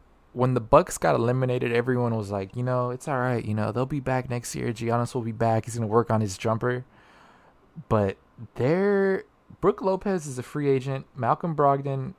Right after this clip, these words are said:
is a restricted free agent. And then Chris Middleton is also a free agent. He has a player option. But if somehow all those three players end up leaving, which I don't think will happen, but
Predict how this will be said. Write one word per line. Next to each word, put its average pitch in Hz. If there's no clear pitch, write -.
is 113
a 110
restricted 110
free 113
agent. 98
And 113
then 110
Chris -
Middleton 117
is 104
also 107
a -
free 101
agent. 107
He 113
has 139
a 131
player 127
option. 143
But 110
if 120
somehow 156
all 131
those 139
three 131
players 110
end 113
up 104
leaving, 123
which 117
I 107
don't 110
think 120
will 135
happen, 147
but 101